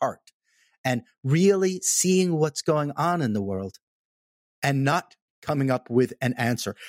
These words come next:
You'll notice, um, n-, an answer too quickly before you interact with the world.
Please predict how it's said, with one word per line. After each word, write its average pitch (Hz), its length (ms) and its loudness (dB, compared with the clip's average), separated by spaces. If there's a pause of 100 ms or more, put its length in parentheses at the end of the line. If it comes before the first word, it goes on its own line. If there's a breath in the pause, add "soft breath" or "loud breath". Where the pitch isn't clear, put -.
(120)
You'll 254 140 4
notice, 269 400 2 (200)
um, 127 380 2
n-, 113 260 0
an 123 140 2
answer 139 200 0
too 139 140 0
quickly 135 300 0
before 120 300 0
you 120 120 0
interact 110 400 -2
with 101 100 -8
the 101 60 -6
world. 98 180 -8